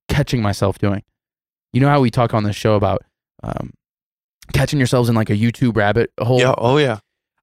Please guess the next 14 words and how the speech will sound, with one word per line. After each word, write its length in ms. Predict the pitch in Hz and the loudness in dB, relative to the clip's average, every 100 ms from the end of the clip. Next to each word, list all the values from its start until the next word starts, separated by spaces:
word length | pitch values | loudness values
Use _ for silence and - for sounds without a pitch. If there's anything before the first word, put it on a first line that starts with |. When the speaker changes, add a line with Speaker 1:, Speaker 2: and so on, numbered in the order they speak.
| - | -2
Speaker 1:
I 80 | 160 | 0
will 140 | 180 | 2
catch 300 | - 170 - | 0 -2 0
myself 380 | 185 156 127 107 | 0 2 0 0
going 280 | 139 135 143 | 2 2 0
through 300 | - 131 127 | 0 2 2
it. 100 | 117 - | 0 -2
Like, 140 | 120 | 0
I'll 100 | 127 | 2
go 180 | 123 151 | 2 0
through 200 | 170 160 | 2 2
H 220 | 131 - | 0 0
B 140 | 120 131 | 0 2
O 220 | 110 | 2